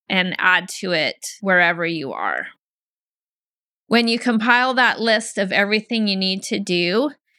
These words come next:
you're removing some of the clutter floating in your brain and putting it into one place. The next step of that would be to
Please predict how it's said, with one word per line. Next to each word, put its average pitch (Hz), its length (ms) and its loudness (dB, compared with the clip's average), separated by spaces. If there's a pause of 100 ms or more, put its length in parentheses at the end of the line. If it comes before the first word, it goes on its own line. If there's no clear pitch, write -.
(140)
you're 208 200 2
removing 214 760 2
some 196 260 -2
of 196 60 -2
the 185 100 2
clutter 190 480 0
floating 185 520 -2
in 180 100 -4
your 165 100 0
brain 185 580 0
and 180 360 -8
putting 185 300 -2
it 160 120 -4
into 175 320 -6
one 170 240 -2
place. - 640 -6 (640)
The 202 200 0
next 202 320 -2
step 214 260 -2
of 196 120 -2
that 180 360 0
would 190 320 -6
be 180 500 -2 (420)
to 208 260 0